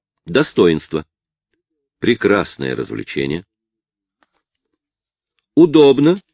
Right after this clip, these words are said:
потому что не нужны ни партнеры, ни корты.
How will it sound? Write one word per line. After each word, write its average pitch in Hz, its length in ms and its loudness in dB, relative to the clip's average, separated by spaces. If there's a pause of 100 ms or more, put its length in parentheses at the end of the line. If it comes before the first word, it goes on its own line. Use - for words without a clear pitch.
(720)
потому 117 320 2
что 110 240 0
не 110 120 4
нужны 101 380 2
ни 101 160 2
партнеры, 147 760 -2 (400)
ни 104 200 0
корты. 104 460 0